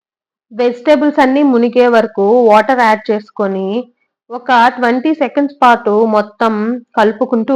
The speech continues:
ఉడికించుకోవాలి. ఈ స్టేజ్లో మనము మంట అనేది లో ఫ్లేమ్ నుంచి మీడియం ఫ్లేమ్కి అడ్జస్ట్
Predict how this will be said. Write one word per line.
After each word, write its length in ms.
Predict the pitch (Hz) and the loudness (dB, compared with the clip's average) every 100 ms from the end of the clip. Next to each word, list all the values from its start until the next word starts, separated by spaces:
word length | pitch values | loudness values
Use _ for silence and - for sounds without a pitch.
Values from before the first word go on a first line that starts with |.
| 240 | 0
ఉడికించుకోవాలి. 920 | 214 226 214 - 208 190 185 185 190 - _ _ _ 269 | 0 -4 -8 -6 -2 0 0 -4 -8 -14 _ _ _ -10
ఈ 20 | 302 | -10
స్టేజ్లో 400 | 302 294 277 294 277 | 0 0 2 2 2
మనము 340 | 240 220 214 202 208 269 262 _ _ - | 0 0 -2 -2 -2 -4 -8 _ _ -10
మంట 240 | 226 247 254 285 | -8 -4 0 2
అనేది 380 | 247 214 214 208 233 226 _ _ _ 233 | 2 0 -2 -2 -2 -6 _ _ _ -6
లో 60 | 247 269 | -4 -2
ఫ్లేమ్ 240 | 294 262 233 | 0 0 0
నుంచి 320 | 220 214 214 208 220 | -2 -4 -6 -6 -2
మీడియం 300 | 208 226 240 240 | 0 0 0 -2
ఫ్లేమ్కి 340 | 214 208 208 196 | -4 -2 -2 -2
అడ్జస్ట్ 360 | 175 220 220 | 0 -6 -6